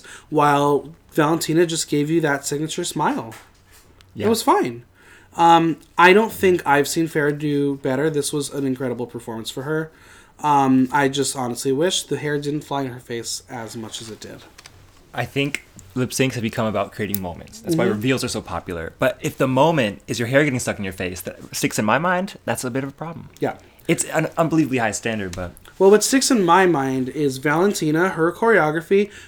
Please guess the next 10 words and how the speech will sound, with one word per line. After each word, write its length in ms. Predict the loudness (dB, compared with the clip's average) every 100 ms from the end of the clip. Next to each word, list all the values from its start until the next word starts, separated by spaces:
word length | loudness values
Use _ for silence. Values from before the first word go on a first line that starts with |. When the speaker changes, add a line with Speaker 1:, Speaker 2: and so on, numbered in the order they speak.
| _
Speaker 1:
was 160 | 0 2
very, 560 | 4 6 6 4 -2 -12 -12
um, 460 | -2 2 2 2 0 -4
close 460 | -2 4 4 2 0
to 180 | 0 2
our 140 | 2
dear 160 | 0 0
friend 260 | 0 -2 -2
the 40 |
colonoscopy. 760 | -2 -2 -4 -6 -12 -10 0